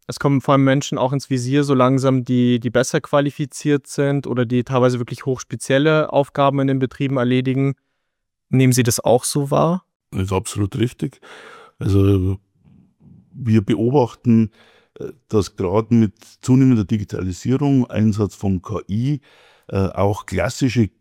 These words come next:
Speaker 2: gut ausgebildete, äh, und hochqualifizierte Berufsbilder, äh, von Kündigungen betroffen sind. Äh,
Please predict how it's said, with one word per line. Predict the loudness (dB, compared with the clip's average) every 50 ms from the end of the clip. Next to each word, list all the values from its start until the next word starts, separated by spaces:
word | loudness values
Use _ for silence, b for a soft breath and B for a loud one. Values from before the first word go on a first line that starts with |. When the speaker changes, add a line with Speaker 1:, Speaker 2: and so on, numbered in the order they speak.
| _ _
Speaker 2:
gut | 0 0 0 0 0 -2
ausgebildete, | -2 0 -2 -2 -2 -6 -10 -10 -4 0 0 2 2 2 0 0 2 2 2 4 2 2 0 b b b b b b b b b -8
äh, | -4 -4 -4
und | -2 0 0 0 2
hochqualifizierte | 4 2 2 2 2 -2 -6 -4 -4 -4 -4 -6 -8 -10 -10 -6 -4 -4 -4 -4 -6 -6 -6 -6 -6 B B B B B B _ _
Berufsbilder, | 0 2 2 2 0 0 -2 -6 -6 _ -2 0 0 0 -2 -4 -4 -6 -8 b b b b b b b b
äh, | -8 -6 -4 -2 -2 -2 -2 -4 -6 -6 -8 -12 -14
von | -6 -2 0 2 4 4 4 2 2 0
Kündigungen | 2 4 4 4 4 4 2 0 -2 -2 -2 -4
betroffen | -6 -8 -10 -10 -12 -12 -10 -10 -10 -10
sind. | -8 -10 -10 -10 -12 -14 -16 -20 b b b b b b b b -14
Äh, | -8 -6 -4 -2 -2